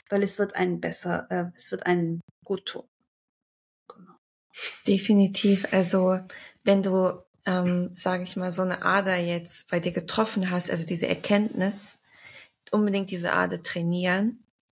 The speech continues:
Speaker 2: und,
Speaker 1: Ja.
Speaker 2: äh, n-, wie du meintest, dran festhalten und in der Situation versuchen, äh, es anders anzugehen.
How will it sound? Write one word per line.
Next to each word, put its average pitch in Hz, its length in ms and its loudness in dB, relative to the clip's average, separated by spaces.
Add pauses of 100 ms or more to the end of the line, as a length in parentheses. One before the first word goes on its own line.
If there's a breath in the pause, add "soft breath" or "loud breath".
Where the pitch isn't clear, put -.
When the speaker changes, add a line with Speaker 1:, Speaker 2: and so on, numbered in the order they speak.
(320)
Speaker 2:
und, 180 560 -2
Speaker 1:
Ja. 170 500 2
Speaker 2:
äh, 170 60 -8 (1400)
n-, 202 180 -2 (200)
wie 190 160 -4
du 185 100 0
meintest, 180 440 2
dran 175 160 2
festhalten 240 1120 -2 (220 soft breath)
und 170 180 -4
in 196 120 2
der 196 120 4
Situation 185 1080 2 (340)
versuchen, 202 960 4 (360)
äh, 180 460 4 (800)
es 175 160 -12
anders 180 320 -4
anzugehen. 165 840 -6